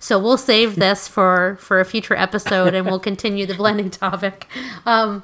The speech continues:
but they also have a tequila brand, and they have a rum brand, and they have whiskey, and they have Scotch. So, um, barrel utilization is becoming very interesting and is gonna lead to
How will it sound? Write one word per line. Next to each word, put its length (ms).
but 340
they 200
also 380
have 200
a 60
tequila 400
brand, 340
and 80
they 60
have 100
a 80
rum 260
brand, 240
and 80
they 60
have 140
whiskey, 420
and 120
they 60
have 140
Scotch. 460
So, 440
um, 360
barrel 340
utilization 1200
is 380
becoming 480
very 340
interesting 540
and 100
is 140
gonna 260
lead 320
to 120